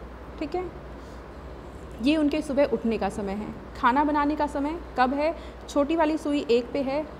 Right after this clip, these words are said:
तो एक लिखेंगे, और बड़ी वाली सुई जब बारह पे होती है तो उसके पीछे हम अपने आप ही ज़ीरो ज़ीरो लगा देते हैं, यानी सिर्फ एक बज रहे हैं। ख़रीदारी करने का समय देखो, छोटी वाली सुई कहाँ पे है बच्चों? पाँच पे है,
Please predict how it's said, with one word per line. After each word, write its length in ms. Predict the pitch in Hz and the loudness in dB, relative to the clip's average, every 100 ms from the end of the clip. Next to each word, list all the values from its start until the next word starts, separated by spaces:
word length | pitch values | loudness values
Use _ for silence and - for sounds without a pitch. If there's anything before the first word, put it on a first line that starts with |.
| - | -4
तो 100 | 247 | -2
एक 260 | - 233 262 | 4 4 4
लिखेंगे, 460 | 277 285 277 294 302 - - 262 | -2 -2 0 -2 -4 -10 -2 2
और 100 | 247 | 6
बड़ी 240 | 247 302 | 6 6
वाली 200 | 302 311 | 6 4
सुई 180 | 311 311 | 2 2
जब 180 | 311 233 | 2 6
बारह 260 | 208 233 | 8 8
पे 140 | 262 294 | 4 4
होती 280 | 269 269 269 | 2 2 0
है 80 | 285 | 0
तो 80 | |
उसके 180 | 269 285 | -2 -2
पीछे 240 | 254 254 294 | -4 0 0
हम 80 | |
अपने 200 | 254 240 | 0 0
आप 160 | 226 208 | 0 2
ही 100 | 294 | 2
ज़ीरो 260 | 226 220 208 | 4 2 2
ज़ीरो 220 | 226 196 | 2 -2
लगा 200 | 185 180 | 0 -2
देते 240 | 180 180 | -4 -4
हैं, 220 | 202 214 226 | -6 -4 0
यानी 200 | 254 285 - | 2 0 0
सिर्फ 200 | 302 294 | -2 2
एक 220 | 226 208 | 4 4
बज 200 | 196 190 196 | 2 2 -2
रहे 160 | 196 | -2
हैं। 220 | 196 208 - - - - - | -4 -8 -10 -12 -14 -12 -2
ख़रीदारी 440 | 277 277 254 240 294 | 2 4 8 6 6
करने 300 | 302 285 294 | 4 4 4
का 120 | 302 | 4
समय 380 | 302 269 294 359 - | 4 2 0 -2 0
देखो, 240 | 226 214 208 - | 0 0 -6 0
छोटी 240 | 254 262 | 2 4
वाली 200 | 294 285 | 4 2
सुई 180 | 294 302 | 2 0
कहाँ 240 | 294 294 | 4 2
पे 100 | 294 | 4
है 60 | 311 | 2
बच्चों? 300 | 285 339 381 - - | 2 0 -2 -2 2
पाँच 280 | 240 196 190 | 6 6 4
पे 140 | - 214 | -4 -4
है, 180 | 208 | -4